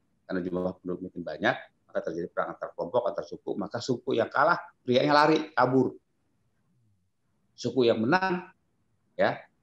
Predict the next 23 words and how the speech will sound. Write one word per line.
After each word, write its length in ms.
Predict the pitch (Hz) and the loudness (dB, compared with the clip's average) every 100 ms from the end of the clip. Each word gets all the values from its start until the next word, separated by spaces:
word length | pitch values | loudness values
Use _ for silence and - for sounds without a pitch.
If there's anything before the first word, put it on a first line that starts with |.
| _ _ _ _ _ _ _ _ _ _ | _ _ _ _ _ _ _ _ _ _
dapat 260 | 127 127 147 | 2 4 6
peri-, 220 | 143 135 | 4 6
wanita, 340 | 123 139 143 98 - - - _ - | 8 6 6 2 -2 -14 -20 _ -8
ya. 180 | 85 82 _ _ _ _ _ _ _ _ _ | -8 -8 _ _ _ _ _ _ _ _ _
Dapat 400 | - 90 - 85 - | -18 -14 -6 -6 -4
wanita. 380 | 92 90 85 - - _ _ _ _ | -4 -4 -6 -12 -12 _ _ _ _
Kadang-kadang 560 | 113 147 143 214 220 - - _ _ _ _ _ _ | 0 2 2 2 0 -8 -16 _ _ _ _ _ _
terjadi 300 | 139 131 147 - | -6 0 0 0
sering 160 | - 156 156 | 0 0 2
curi 240 | 160 160 | 4 6
mencuri 280 | 151 156 160 | 4 4 4
wanita. 400 | 151 175 170 - - _ _ _ _ _ _ _ _ _ _ _ _ _ _ - | 6 4 0 -4 -12 _ _ _ _ _ _ _ _ _ _ _ _ _ _ -4
Maka 160 | 98 - 135 | -2 4 4
otomatis 400 | 117 90 87 143 | 4 0 2 0
yang 160 | 107 | 2
mendominasi 560 | 95 85 82 80 - - | 0 -2 -2 -4 -6 -6
itulah 240 | 101 123 | -2 -4
pria. 320 | - 120 107 - - _ _ _ _ _ _ - | -4 -4 -4 -6 -12 _ _ _ _ _ _ -10
<clears throat> 480 | 123 - _ _ 90 | -10 -10 _ _ -10
Jadi 220 | 98 131 | -4 -4
anak 400 | 98 143 - _ 87 | -4 -6 -10 _ -12
akhirnya 200 | 87 117 | -10 -8
hanya 180 | 101 | -8